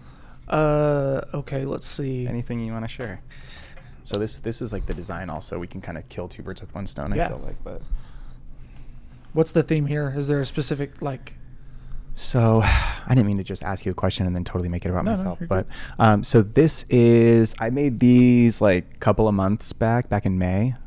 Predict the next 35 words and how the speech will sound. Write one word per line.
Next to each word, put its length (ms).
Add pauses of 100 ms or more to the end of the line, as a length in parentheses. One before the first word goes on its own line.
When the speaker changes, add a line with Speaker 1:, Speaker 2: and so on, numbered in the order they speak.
Speaker 2:
Um, 680 (1400)
this 320
is 100
the 80
Mac 340
Attack. 560 (160)
Uh, 280
I 80
wanna 260
say 220
they 180
ori-, 260 (120)
that 120
Nike 320
originally 600
debuted 420
the 120
shoe 260
in 60
nineteen 340
eighty-four. 720
I 320
think 220
it's 120 (120)
eighty-four 380
or 20
eighty-six. 500 (460)
Um, 400
Speaker 1:
I 20
can 160
actually 220 (160)
Speaker 2:
but 100
it's 100
John, 360
Speaker 1:
so. 80